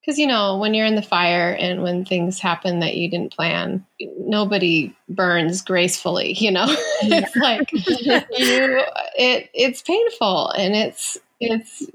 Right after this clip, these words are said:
Speaker 1: all the things, all the impurities in your character just kinda rise to the surface, and your, your unbelief, your lack of faith, your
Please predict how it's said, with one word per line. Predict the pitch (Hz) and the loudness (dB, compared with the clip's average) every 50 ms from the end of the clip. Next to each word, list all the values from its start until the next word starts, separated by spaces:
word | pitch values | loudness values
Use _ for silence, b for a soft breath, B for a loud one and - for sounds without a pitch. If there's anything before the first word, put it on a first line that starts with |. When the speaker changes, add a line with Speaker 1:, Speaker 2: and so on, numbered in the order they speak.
| - - - | -14 -8 -4
Speaker 1:
all | - 220 240 262 277 | -2 0 2 2 0
the | 277 277 | 0 -2
things, | 277 277 247 240 240 233 220 226 | -2 0 0 2 2 0 0 0
all | - 202 214 226 | 0 0 2 2
the | 226 233 | 2 2
impurities | 214 220 220 - - 196 196 196 196 196 196 190 190 190 185 185 190 - - - - - _ b b b b b b b _ - | 2 0 0 0 -2 0 0 0 0 0 2 2 2 2 0 0 -2 -6 -12 -16 -18 -20 _ b b b b b b b _ -4
in | 202 196 | -2 0
your | 185 185 | 0 0
character | 180 - - 180 170 170 175 - 185 175 | 0 -2 0 0 0 0 -2 -2 -2 -2
just | 170 - 190 - - | -2 -4 -8 -6 -4
kinda | - 160 165 143 - | -4 -2 -2 -2 -2
rise | 175 185 214 240 233 - | 0 0 0 0 -2 -2
to | - 233 | -4 -4
the | 226 220 | -4 -2
surface, | - 196 185 185 190 190 185 180 185 - - - - - | 0 0 -2 0 0 -2 -2 -2 -4 -6 -10 -14 -10 -6
and | - 185 175 170 165 160 160 165 156 170 - - _ _ _ _ _ _ _ _ _ _ _ _ _ _ _ _ | -4 -4 -2 -2 -2 -2 -2 -2 -2 -4 -6 -10 _ _ _ _ _ _ _ _ _ _ _ _ _ _ _ _
your, | - 185 175 170 170 - - - - | -4 -2 0 0 0 -2 -4 -6 -4
your | - 185 185 - 170 | -2 -2 0 0 2
unbelief, | 196 220 240 233 220 214 208 196 196 196 - - | 0 2 2 2 2 2 2 2 2 0 0 -2
your | 175 160 | 0 0
lack | 170 185 208 208 | 0 0 0 -2
of | - 190 | -4 -4
faith, | - - 180 180 180 175 180 190 - - - - - | -2 0 0 2 2 0 0 -2 -8 -14 -18 -8 -4
your | 196 190 160 - - 98 101 - - - 214 | -2 -2 0 0 -2 -2 -2 -4 -4 -6 -8